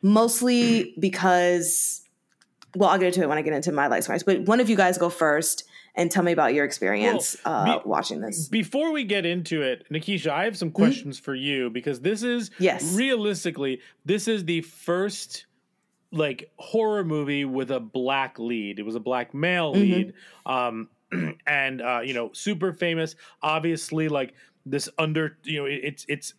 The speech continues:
Speaker 2: it's taking on a lot more than just having a black lead. It has a lot of cultural significance, and then obviously it's trying to say something, whether on purpose or not. Um, it does
Speaker 1: Yes.
Speaker 2: say something.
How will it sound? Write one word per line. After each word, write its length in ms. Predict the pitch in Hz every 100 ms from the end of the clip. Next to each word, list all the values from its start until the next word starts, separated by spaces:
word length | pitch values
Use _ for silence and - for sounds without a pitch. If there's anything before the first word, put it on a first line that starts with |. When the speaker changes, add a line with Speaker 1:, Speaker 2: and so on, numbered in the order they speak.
| _
Speaker 2:
it's 200 | 151 -
taking 400 | - 185 170 175 160
on 280 | 139 139
a 80 | 139
lot 320 | 123 131 120
more 380 | 113 117 120 123
than 160 | 113 104
just 240 | 117 117
having 300 | - 117 117
a 20 | 110
black 320 | 110 110 -
lead. 160 | 156
It 80 | 147
has 120 | 120
a 40 | 117
lot 160 | 117
of 180 | 110 98
cultural 420 | - 135 - 160
significance, 720 | 151 147 147 151 143 151 143 - - -
and 100 | -
then 120 | 135 131
obviously 460 | 123 123 127 139
it's 100 | 120
trying 220 | - 131
to 80 | 113
say 280 | - - 123
something, 460 | - 156 147 160 151
whether 260 | 139 139
on 120 | 127 -
purpose 400 | 135 131 151 117
or 80 |
not. 420 | 107 107 139 - - _ _ _
Um, 300 | 117 120 113
it 140 | 117 -
does 120 | 120
Speaker 1:
Yes. 160 | 123 -
Speaker 2:
say 160 | 160
something. 540 | 160 170 165 160 180